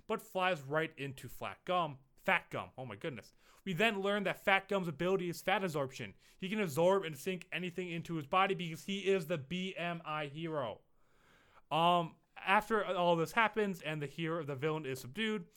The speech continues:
all the people in the alleyways, alleyway start praising Kirishima, asking him for his hero name, and thank him. Fat Gum does the same and kinda goes on to say how you're going to be a great he-, hero one day. Um, we then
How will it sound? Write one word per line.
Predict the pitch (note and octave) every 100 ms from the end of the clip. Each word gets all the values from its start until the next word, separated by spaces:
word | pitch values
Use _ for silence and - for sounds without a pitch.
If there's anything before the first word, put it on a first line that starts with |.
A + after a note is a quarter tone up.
| - -
all | G#3+
the | A3
people | G#3+ G3 F#3+
in |
the | E3+
alleyways, | F3 E3+ E3 E3 - -
alleyway | D3 D#3 D3+
start | C#3+ C3 A2+
praising | - G3 F3+ E3+
Kirishima, | - E3+ E3 F3 E3 E3 -
asking | B2 B2+ -
him | C3
for | B2
his | A2 A2
hero | E3 E3
name, | D#3 D#3+ D#3 - _
and | D#3 D3
thank | C#3 C3 C3+
him. | A2 F2+ _ _ _ _
Fat | - F#3+ F#3+
Gum | F3+ E3+ -
does | D#3
the | C3+
same | C3+ G#3 F#3+
and | E3+
kinda | E3+ E3
goes | C#3+ D3
on | C#3+
to | C3+
say | C#3+
how | C3 D3
you're | D3 D3+
going | C#3+ C#3+
to | C3
be | C3+
a |
great | B2+ C3 A#2+
he-, | D#3+ - _ _ _ _ _
hero | - F3+ F3 C#3+
one | B2+ B2+ A#2
day. | D#3 D3 G2+ - _ _ _ _ _ _ _ - -
Um, | F3 F3+
we | F#3+
then | D#3 G3+ D4+